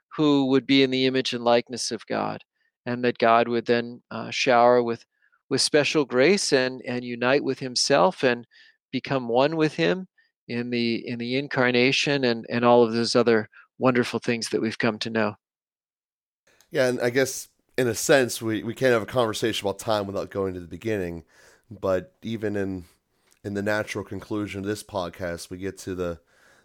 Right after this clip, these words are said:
Speaker 2: the, the, the important essence of Christ's resurrection was through everything,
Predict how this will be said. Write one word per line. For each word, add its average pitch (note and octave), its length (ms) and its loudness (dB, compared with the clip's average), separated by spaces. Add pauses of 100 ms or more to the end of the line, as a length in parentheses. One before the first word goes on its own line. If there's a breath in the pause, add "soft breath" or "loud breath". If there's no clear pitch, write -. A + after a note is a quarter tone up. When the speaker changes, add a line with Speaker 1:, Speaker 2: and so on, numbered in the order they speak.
Speaker 2:
the, F#2+ 260 -10
the, F2+ 320 -10
the F#2 160 -8
important G2+ 500 -4
essence F#2+ 340 -8
of F2 280 -10 (480)
Christ's - 300 -4
resurrection G2 580 -4
was F2+ 120 -12
through F#2 240 -6
everything, E2+ 420 -10